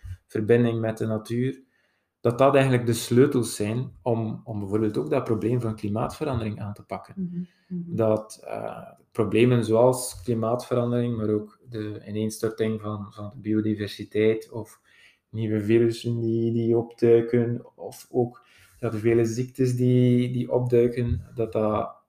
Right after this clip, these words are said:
Speaker 1: niet losstaande problemen zijn, maar dat dat eigenlijk allemaal symptomen zijn van éénzelfde probleem.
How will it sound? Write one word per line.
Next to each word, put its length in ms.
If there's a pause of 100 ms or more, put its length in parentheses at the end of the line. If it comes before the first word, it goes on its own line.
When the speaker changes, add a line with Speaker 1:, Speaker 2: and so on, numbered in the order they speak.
(120)
Speaker 1:
niet 680
losstaande 640
problemen 520
zijn, 480 (520)
maar 300
dat 120
dat 140
eigenlijk 300
allemaal 520
symptomen 720
zijn 300
van 260 (240)
éénzelfde 720
probleem. 540